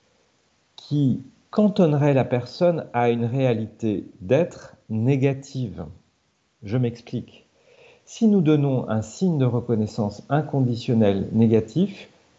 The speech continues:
nous apportons là une généralisation qui fait que la personne s'assimile à ce qualificatif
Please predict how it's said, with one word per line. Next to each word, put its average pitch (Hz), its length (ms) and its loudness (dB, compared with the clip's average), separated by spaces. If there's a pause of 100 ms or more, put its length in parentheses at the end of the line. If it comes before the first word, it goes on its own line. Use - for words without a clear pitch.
(140)
nous 135 160 4
apportons 165 440 2
là 127 320 2
une 104 220 0 (120)
généralisation 135 1300 -2 (540)
qui 151 120 -12
fait - 160 -2
que - 100 -4
la 123 140 2
personne 143 560 -4 (100)
s'assimile 127 800 -4 (500)
à 117 100 -2
ce - 120 -4
qualificatif 107 960 -4